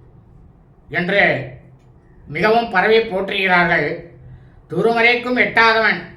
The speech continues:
யசோதை கட்டிய கயிற்றில் கட்டுப்பட்டவன் என்பதை விளக்கத்தான் தாமோதரன் என்ற பெயரானது இந்த பாடலிலே சொல்லப்பட்டுள்ளது. கயிற்று தழும்பை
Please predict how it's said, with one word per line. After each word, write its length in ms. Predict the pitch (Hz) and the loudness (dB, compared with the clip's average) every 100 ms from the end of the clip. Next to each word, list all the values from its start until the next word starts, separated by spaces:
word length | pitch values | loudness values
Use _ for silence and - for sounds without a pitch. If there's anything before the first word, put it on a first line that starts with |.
| - - - - - - 127 | -20 -20 -20 -20 -20 -20 -10
யசோதை 440 | 143 190 202 208 214 214 | -4 -2 0 0 0 -2
கட்டிய 300 | 202 208 208 208 | -4 0 2 2
கயிற்றில் 460 | 202 214 214 214 214 | 0 0 0 0 0
கட்டுப்பட்டவன் 760 | 196 226 220 214 214 208 185 139 - - - - - - - - - - - - - 156 | -2 -4 -4 -2 2 2 2 -2 -14 -20 -20 -20 -20 -20 -20 -20 -20 -20 -20 -20 -18 -6
என்பதை 300 | 185 214 214 196 | -2 0 2 2
விளக்கத்தான் 640 | 190 233 226 226 220 190 180 - - 131 | 2 0 -2 0 4 4 2 -8 -12 -2
தாமோதரன் 680 | 170 208 220 226 226 233 226 | 0 2 2 2 2 0 -2
என்ற 160 | 208 196 190 151 - - | -2 2 2 2 -2 -12
பெயரானது 600 | 147 185 202 202 196 202 170 160 - - - 165 | -6 -2 2 2 0 -2 -2 -4 -12 -20 -20 -10
இந்த 120 | 175 180 - - - | -2 0 -2 -12 -6
பாடலிலே 540 | 170 202 208 208 202 214 165 | 0 2 2 0 2 0 0
சொல்லப்பட்டுள்ளது. 760 | 170 196 202 190 185 170 151 151 185 - - - - - _ - - _ - - - _ _ _ - - _ _ - - | -2 -4 -4 -4 -2 -2 -2 -4 -4 -8 -18 -20 -20 -20 _ -20 -20 _ -20 -20 -20 _ _ _ -20 -20 _ _ -20 -4
கயிற்று 480 | 160 220 254 254 262 254 | 0 2 2 2 0 2
தழும்பை 340 | 226 233 233 | 0 2 2